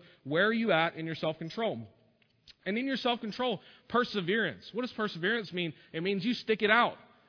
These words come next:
You keep going. Consistency. So how consistent are you in your faith? Are you consistently coming to church? Are you consistently reading God's Word?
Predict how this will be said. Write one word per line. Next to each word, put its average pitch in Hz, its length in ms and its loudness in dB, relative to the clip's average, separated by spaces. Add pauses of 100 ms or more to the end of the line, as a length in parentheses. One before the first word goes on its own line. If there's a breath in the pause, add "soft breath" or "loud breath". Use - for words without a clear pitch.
(100)
You 190 120 -4
keep 220 320 -4
going. 202 420 0 (440 soft breath)
Consistency. 196 920 -6
So 226 280 0 (200 loud breath)
how 254 160 2
consistent 254 600 -4
are 190 120 2
you 180 180 0
in 175 120 -2
your 165 100 -2
faith? 160 320 -2 (580 soft breath)
Are 196 120 4
you 226 100 2
consistently 226 920 -2
coming 202 260 -2
to 180 80 -2
church? 165 400 -2
Are 190 60 0
you 214 100 0
consistently 226 720 -2
reading 208 260 -2
God's 190 280 2
Word? 190 280 0